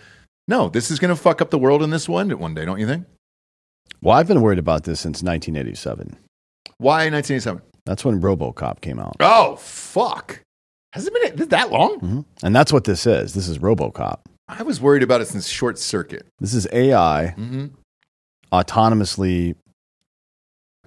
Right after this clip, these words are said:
Speaker 2: prosecuting either the law or armed conflict, right?
Speaker 1: Mm-hmm.
Speaker 2: So you program it and say, "Hey, we don't like these things. Here's what rises to the level of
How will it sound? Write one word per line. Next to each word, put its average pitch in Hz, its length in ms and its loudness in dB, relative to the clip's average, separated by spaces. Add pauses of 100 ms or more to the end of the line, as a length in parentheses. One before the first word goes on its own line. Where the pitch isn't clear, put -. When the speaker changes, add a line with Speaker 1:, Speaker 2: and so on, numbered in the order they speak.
(920)
Speaker 2:
prosecuting 92 960 0
either 78 760 -2 (140)
the 76 140 -4
law 80 420 2
or 71 580 -2
armed 71 240 -4
conflict, 62 600 -8 (380)
right? 67 260 -6 (200)
Speaker 1:
Mm-hmm. 139 260 -4 (1200)
Speaker 2:
So - 160 -2
you 90 140 4
program 110 580 2
it - 180 -2 (560)
and 78 100 -10
say, 90 200 0
"Hey, 98 240 2
we 95 120 2
don't 90 160 -2
like 92 260 -2
these 95 280 -2
things. 90 360 -2
Here's 90 300 -2
what 85 240 -2
rises 85 420 -2
to - 120 -8
the 80 100 -2
level 80 480 -2
of 76 240 -8